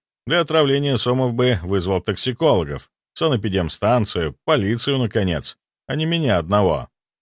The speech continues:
Нет, тут что-то другое, что-то, с чем обычная медицина не справляется, или что-то, что нужно скрыть от общественности. Интересно, что может заставить Сомова так паниковать? Труп важной персоны? Врачебная ошибка с летальным исходом?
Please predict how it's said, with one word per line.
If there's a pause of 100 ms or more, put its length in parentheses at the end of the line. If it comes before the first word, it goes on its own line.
(180)
Нет,
тут
что-то
другое, (100)
что-то,
с
чем
обычная
медицина
не
справляется, (320)
или
что-то,
что
нужно
скрыть
от
общественности. (500)
Интересно,
что
может
заставить
Сомова
так
паниковать? (400)
Труп
важной
персоны? (280)
Врачебная
ошибка
с
летальным
исходом?